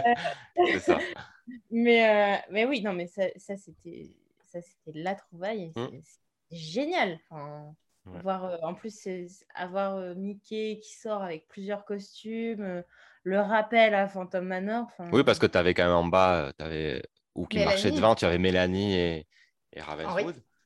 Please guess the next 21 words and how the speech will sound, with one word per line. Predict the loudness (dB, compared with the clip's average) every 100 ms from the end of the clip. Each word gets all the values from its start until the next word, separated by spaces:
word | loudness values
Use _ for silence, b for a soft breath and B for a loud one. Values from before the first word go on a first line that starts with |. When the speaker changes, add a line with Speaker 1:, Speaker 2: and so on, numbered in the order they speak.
| _ _ _
Speaker 1:
Oui, | 0
parce | 2
qu'après, | 2 2 0
finalement, | 2 2 2
c'est | 0
vrai | 0
que | 2
c'était | 0 2
une, | 2 0 -2
une |
espèce | -4 2 2
de | 2 2 2
show | 2 2
aussi, | 2 0 -2
parce | -4
qu'il | -6 -4
s'arrêtait | -2 0 0
donc | -2 -2
sur | -4 -6 -6
Central | -10 -10 -12
Plaza | -8 0 2